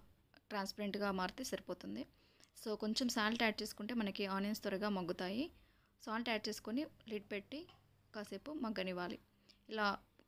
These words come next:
కాస్త మగ్గిన తర్వాత చిటికెడు పసుపు యాడ్ చేసుకోవాలి. ఇది కలుపుకున్న తర్వాత మనం తీసుకున్న అల్లం వెల్లుల్లి పేస్ట్ని కూడా ఇందులో యాడ్ చేసుకోవాలి. ఈ అల్లం వెల్లుల్లి పేస్ట్ కూడా మనకి ఆయిల్లో ఫ్రై అవ్వనివ్వాలి, కొంచెం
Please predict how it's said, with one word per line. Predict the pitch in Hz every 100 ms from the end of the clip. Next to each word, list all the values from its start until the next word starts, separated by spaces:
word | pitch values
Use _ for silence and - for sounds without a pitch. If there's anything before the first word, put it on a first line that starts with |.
| _ _ -
కాస్త | 220 208 - - - - 202
మగ్గిన | 190 214
తర్వాత | 214 208 202 302 359 - -
చిటికెడు | - - 196
పసుపు | 202 - 202
యాడ్ | 190 208
చేసుకోవాలి. | 208 - 196 220 349 - _ _ _ _ _ _ -
ఇది | 202 214
కలుపుకున్న | 185 - 226 220
తర్వాత | 220 214 285 320 - -
మనం | 214 202 202
తీసుకున్న | 220 - 214 220
అల్లం | 202 214
వెల్లుల్లి | 220 208 196
పేస్ట్ని | 190 - 196
కూడా | 196 262 403
ఇందులో | 220 190 320 -
యాడ్ | 190 -
చేసుకోవాలి. | 190 - - - 254 - - - _ _ _ - 233
ఈ | 208
అల్లం | 214
వెల్లుల్లి | 220 214 208
పేస్ట్ | 208 -
కూడా | 208 294 277
మనకి | 214 - 208 - - - _ _ _
ఆయిల్లో | 214 202 202 208
ఫ్రై | 196 185
అవ్వనివ్వాలి, | 180 180 175 185 294 - - - - - -
కొంచెం | 190 190 175